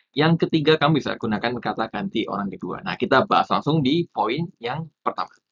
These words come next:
Jadi ini, eh, saya kutip dari websitenya Apple ya, yang men-, eh, untuk deskripsi Apple yang iWatch, yang mana kamu bisa lihat ini adalah manfaat yang mereka akan dapatkan saat menggunakan iWatch. Jadi,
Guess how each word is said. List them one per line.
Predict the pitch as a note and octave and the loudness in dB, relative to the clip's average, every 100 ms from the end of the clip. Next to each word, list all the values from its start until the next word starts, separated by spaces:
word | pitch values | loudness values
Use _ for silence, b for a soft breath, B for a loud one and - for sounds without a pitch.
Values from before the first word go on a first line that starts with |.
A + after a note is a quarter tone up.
| _ _ _ _ _ _ - | _ _ _ _ _ _ 0
Jadi | D3 A3+ F3+ | 4 6 6
ini, | G#3 G#3 | 6 4
eh, | - - B2+ | -4 -4 0
saya | C#3+ C3 | 2 2
kutip | C#3+ F#3 - | 4 2 2
dari | A#2 A2+ A2+ | 0 0 2
websitenya | A2 A2 - B2 B2 F#2+ A2 | 0 0 0 -2 -2 -2 -2
Apple | - A2+ A#2 | 0 0 0
ya, | G2+ | -2
yang | G#2 G#2+ | -4 -4
men-, | A2 F#2+ _ _ | -6 -8 _ _
eh, | G2+ G2 - _ _ A#2 | -2 -2 -4 _ _ -2
untuk | A2+ - A#2 | -2 -2 -8
deskripsi | - A#2 - B2 A2+ G#2+ | -2 -2 0 2 4 2
Apple | - A#2 A2+ | 2 2 4
yang | G#2+ | 2
iWatch, | A2 G2 G#2+ C3+ - - _ _ | 0 -2 2 0 -2 -20 _ _
yang | A2 A#2 | -2 2
mana | D#3 | 2
kamu | F3 F3 B2 | 2 0 -2
bisa | G#2+ | -4
lihat | G#2+ A#2+ - C#3+ | -2 -2 -2 -2
ini | D3+ F#3 | 0 0
adalah | - B2+ A#2+ A2+ A2+ | -2 -4 -2 0 0
manfaat | A2+ A2 G#2+ C#3+ - | -2 -2 -2 -2 -4
yang | A2+ A2+ | -10 -6
mereka | A2+ A#2+ | -2 -2
akan | B2 A2 | -2 -4
dapatkan | G#2+ - E2+ _ C3+ D#3+ | -4 -8 -10 _ -2 -2
saat | C3+ A#2+ - C3 | -4 -4 -2 -2
menggunakan | A#2 A#2 G#2+ G2 A2 F#2+ A2+ A2 | -4 -6 -6 -6 -6 -4 -4 -2
iWatch. | A2 - _ _ | -6 -6 _ _
Jadi, | - B2 B2+ | -2 0 0